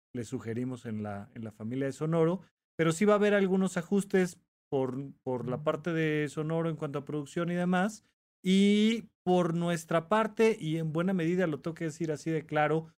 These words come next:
por mis tiempos, porque honestamente sí estoy bastante saturado con, con muchas cosas,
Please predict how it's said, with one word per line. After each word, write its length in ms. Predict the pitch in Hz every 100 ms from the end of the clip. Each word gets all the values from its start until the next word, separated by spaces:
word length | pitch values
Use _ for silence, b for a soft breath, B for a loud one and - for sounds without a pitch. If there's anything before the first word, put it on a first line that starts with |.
| _ _ -
por 160 | 156
mis 260 | 139 131 -
tiempos, 440 | 180 170 160 202
porque 260 | - 143 131
honestamente 640 | 123 139 - 147 139 135
sí 140 | 131 143
estoy 400 | 131 139 135 139
bastante 560 | 117 107 - 131 135 143
saturado 600 | - - 113 117 123 120
con, 240 | 104 110
con 160 | - 110
muchas 340 | 120 - 139
cosas, 460 | - 135 135 180